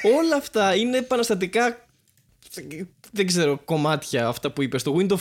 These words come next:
Change είναι, ας πούμε. Οι πειρατές της Καραϊβικής είχαν μια επανάσταση μέσα τους,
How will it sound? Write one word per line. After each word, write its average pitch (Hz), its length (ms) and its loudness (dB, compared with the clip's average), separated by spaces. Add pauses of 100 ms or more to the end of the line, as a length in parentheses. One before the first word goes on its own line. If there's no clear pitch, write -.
(100)
Change 190 320 2
είναι, 180 220 0
ας - 120 -6
πούμε. 113 320 -6
Οι 131 40 -6
πειρατές 143 340 0
της 180 80 -4
Καραϊβικής 151 640 -2
είχαν 208 320 -2
μια 196 120 0
επανάσταση 202 580 -2
μέσα 107 300 -6
τους, - 300 -12